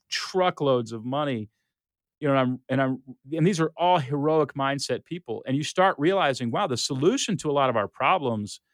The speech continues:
is to reject the temptation to think of ourselves as victims.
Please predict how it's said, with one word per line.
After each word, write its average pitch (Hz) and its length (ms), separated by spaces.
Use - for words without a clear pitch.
is 143 300
to 123 460
reject 143 760
the 139 100
temptation 127 500
to 123 80
think 120 200
of 120 60
ourselves 113 400
as 104 100
victims. 104 580